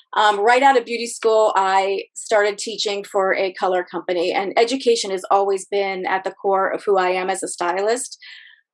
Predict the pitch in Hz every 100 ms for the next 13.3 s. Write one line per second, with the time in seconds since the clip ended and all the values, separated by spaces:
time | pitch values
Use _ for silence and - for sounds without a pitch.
0 | - 202 190 - 202 - 196 196 185 196
1 | 196 185 _ 196 190 214 214 - 202 -
2 | 196 202 185 185 185 196 196 202 254 214
3 | - 226 208 196 220 - 208 185 180 -
4 | 175 190 214 185 202 190 196 190 190 185
5 | 185 185 185 185 180 - 190 190 190 185
6 | 175 185 185 185 - - - - _ _
7 | _ 226 214 214 220 214 214 208 214 -
8 | 247 247 262 240 233 233 233 208 220 202
9 | 202 226 196 196 202 190 190 196 180 180
10 | 190 - - 208 185 180 180 - 180 180
11 | 180 202 185 208 202 202 190 196 180 180
12 | 180 - 190 190 180 170 185 214 202 190
13 | 180 190 -